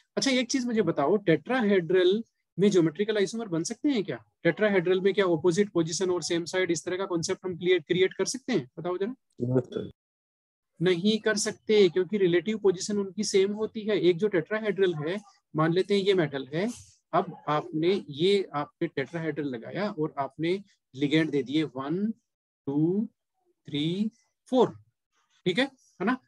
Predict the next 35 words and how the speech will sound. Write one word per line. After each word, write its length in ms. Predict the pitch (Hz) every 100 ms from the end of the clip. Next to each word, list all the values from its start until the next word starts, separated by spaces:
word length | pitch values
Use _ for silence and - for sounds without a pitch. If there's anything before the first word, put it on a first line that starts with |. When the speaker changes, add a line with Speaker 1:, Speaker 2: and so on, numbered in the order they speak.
| _
Speaker 1:
तो 60 | 208
अब 200 | 214 190
यहाँ 200 | 190 214
पर 140 | 233
ऐसा 240 | 196 226 247
थोड़ी 180 | 208 254
है 80 | 294
कि 120 | 277
कोई 220 | 240 240
किसी 220 | 220 220
के 80 | 233
opposite 460 | 202 202 202 226 214
है, 120 | 214
कोई 220 | 208 208
किसी 260 | 214 175 208
के, 220 | 208 180
अ, 160 | 180
side 360 | 175 185 185 185
में 180 | 208 190
है 160 | 190 190
या 80 | 185
कोई 240 | 190 196
किसी 200 | 170 -
के 80 | 185
adjacent, 500 | 156 175 208 202 175
नहीं, 260 | 208 247
ऐसा 220 | 247 208 233
कुछ 240 | 247 269
नहीं 220 | 285 269
है, 80 | 190
क्योंकि 520 | - - _ 208 226
ये 120 | 226
जो 140 | 220 208
वन 340 | 151 202 240
है, 340 | 202 190 226